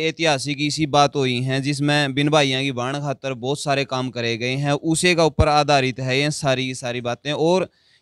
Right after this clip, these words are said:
यह एक मुहिम चलाई गई है बहुत ज़बरदस्त तरीका है कि भाई बिन भाइयों की बाण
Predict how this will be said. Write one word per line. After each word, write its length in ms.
यह 120
एक 140
मुहिम 360
चलाई 400
गई 180
है 140
बहुत 320
ज़बरदस्त 480
तरीका 400
है 160
कि 160
भाई 180
बिन 320
भाइयों 380
की 140
बाण 360